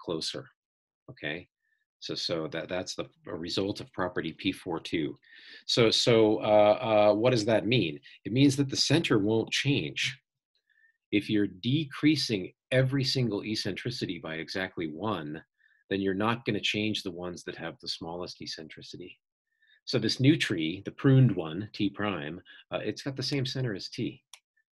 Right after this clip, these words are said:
So C of T, uh, uh, uh,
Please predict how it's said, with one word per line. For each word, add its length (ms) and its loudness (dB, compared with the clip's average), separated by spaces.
So 120 -8
C 260 0
of 120 -2
T, 420 -6
uh, 40 -4
uh, 560 -4
uh, 180 -6